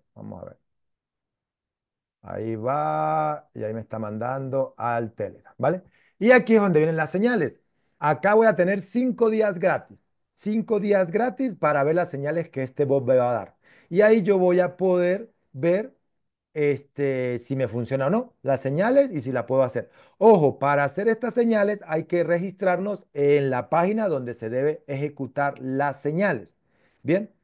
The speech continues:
aquí me dice que tengo que ingresar a un canal y esto, ahorita lo voy a traducir y voy a ver cómo funciona. Me dice que me debo conectar a un canal. Bueno, ya después yo hago esto y lo, y les muestro. Lo quería mostrar a cómo funcionaba. Ya ahí me conecto por cinco días.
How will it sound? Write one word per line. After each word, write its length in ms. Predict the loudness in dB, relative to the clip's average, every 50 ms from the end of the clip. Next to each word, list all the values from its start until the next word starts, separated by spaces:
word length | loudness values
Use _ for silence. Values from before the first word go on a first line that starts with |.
| _ _ _
aquí 240 | -14 -10 -8 -6 -4
me 100 | -2 -2
dice 160 | -2 -2 -4
que 120 | -6 -6
tengo 280 | -4 -4 -4 -4 -6 -4
que 100 | -6 -6
ingresar 440 | -4 -4 -4 -4 -4 -4 -4 -4 -4
a 40 | -4
un 120 | -6 -8
canal 720 | -8 -8 -8 -6 -6 -4 -4 -2 -2 -2 -2 -2 -2 -2 -2
y 80 | -2
esto, 200 | -2 -2 -4 -4
ahorita 220 | -6 -4 -4 -4 -4
lo 120 | -2 -2
voy 100 | 0 0 -2
a 60 | -2
traducir 440 | -4 -6 -6 -6 -4 -4 -4 -2 -2
y 20 |
voy 140 | -2 -2 -2
a 40 | -2
ver 140 | -2 -4 -6
cómo 180 | -8 -8 -8
funciona. 540 | -8 -8 -10 -6 -2 0 0 0 0 -2 -8 _ _ _ _ _ _ _ _ _ _ _ _ _ _ _ _ _ _ _ _ _ _ _ _ _ _ _ _ _ _ _ _ _ _ -14
Me 220 | -10 -6 -4 -2
dice 280 | -2 -4 -4 -6 -8 -8
que 80 | -6
me 120 | -6 -4 -2
debo 200 | -2 -2 -2 -4
conectar 400 | -6 -6 -6 -6 -4 -4 -2 -2
a 20 |
un 100 | -4 -4
canal. 240 | -4 -6 -6 0 2
Bueno, 220 | 2 2 2 0 -4 -2
ya 220 | 2 4 6 6
después 320 | 6 6 6 6 6 6 6
yo 120 | 6 6
hago 240 | 6 6 6 6 6
esto 280 | 4 2 0 0 0
y 60 | 0 0
lo, 200 | 0 -2 -4 -6
y 60 | -8
les 100 | -8 -6
muestro. 300 | -6 -8 -8 -6 -6 -6
Lo 40 | -4
quería 180 | -2 0 0
mostrar 260 | 0 0 2 2 2
a 100 | 2 2
cómo 160 | 0 -4 -6 -6
funcionaba. 460 | -6 -10 -10 -10 -10 -10 -12 -16 _ _ -20 -20 -20 -20 _
Ya 140 | 2 6 6
ahí 100 | 6 6
me 100 | 6 4
conecto 380 | 4 4 4 4 2 0 0 0
por 120 | 0 -2
cinco 320 | -2 -2 -4 0 2 2
días. 320 | 4 4 2 0 -4 -8